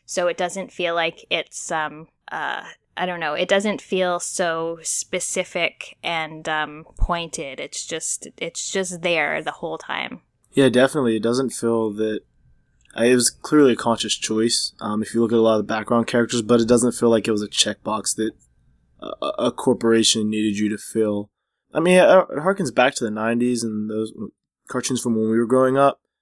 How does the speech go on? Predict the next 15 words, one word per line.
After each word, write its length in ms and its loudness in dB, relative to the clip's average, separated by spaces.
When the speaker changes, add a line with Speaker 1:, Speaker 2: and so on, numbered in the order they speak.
Speaker 2:
that 360 0
a 60 0
lot 260 6
of 140 2
these 180 0
things 380 -2
weren't 300 -2
really 200 -8
questioned. 680 -6
Um, 420 -10
I 60 -6
mean, 100 2
you 120 4
look 180 4
at 200 6